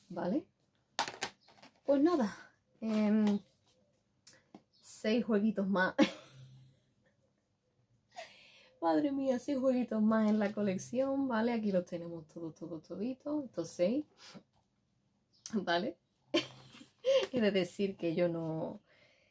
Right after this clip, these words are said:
que yo no he sido la que lo ha, ha pedido. Ha sido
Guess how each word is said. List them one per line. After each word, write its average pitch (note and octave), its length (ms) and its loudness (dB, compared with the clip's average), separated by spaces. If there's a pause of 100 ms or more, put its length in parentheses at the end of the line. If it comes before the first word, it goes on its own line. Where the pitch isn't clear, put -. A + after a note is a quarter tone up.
(160)
que F#3 160 -4
yo F3+ 120 0
no F3+ 60 2
he F3 140 2
sido E3 340 -6
la D3+ 160 -2
que E3+ 160 -10
lo D#3+ 180 -4
ha, - 240 -6 (1700)
ha E3+ 280 -2 (1080)
pedido. F#3+ 440 0 (2750)
Ha F#3 100 -6
sido E3+ 720 2